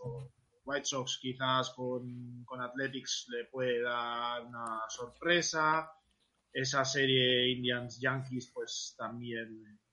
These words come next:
creo que está bastante igualada y que puede caer para cualquier lado. Luego, en, en la Nacional,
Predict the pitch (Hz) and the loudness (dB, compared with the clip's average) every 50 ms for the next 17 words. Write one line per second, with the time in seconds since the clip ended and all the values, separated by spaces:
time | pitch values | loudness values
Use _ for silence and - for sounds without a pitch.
0 | _ _ _ _ - - _ - 127 123 120 - 120 - - - - - 127 123 | _ _ _ _ -20 -20 _ -8 -6 -6 -6 -6 -6 -6 -6 -6 -4 -4 -2 0
1 | 120 117 117 - 127 123 120 127 117 113 120 123 123 123 117 110 117 101 - 127 | 0 -2 -2 -6 -8 -6 -4 -4 -2 -2 0 0 0 0 -2 -4 -6 -6 -2 -2
2 | 123 120 117 110 - 113 113 101 - 117 117 - - - - - 117 - - 139 | 0 0 -2 -2 -4 -6 -6 -4 -4 -4 -4 -6 -8 -10 -10 -12 -16 -12 -8 -4
3 | 151 156 151 147 143 139 139 139 135 135 - _ _ _ _ _ _ _ _ - | 0 0 0 2 0 0 -2 -4 -6 -8 -14 _ _ _ _ _ _ _ _ -6
4 | 131 123 123 120 117 117 - _ _ _ _ - 139 123 120 117 123 135 135 135 | -4 -2 -2 -2 -4 -6 -10 _ _ _ _ -18 -16 -12 -10 -8 -2 4 6 8
5 | 139 143 135 123 139 139 143 151 156 160 175 | 8 8 6 6 6 10 10 12 10 10 8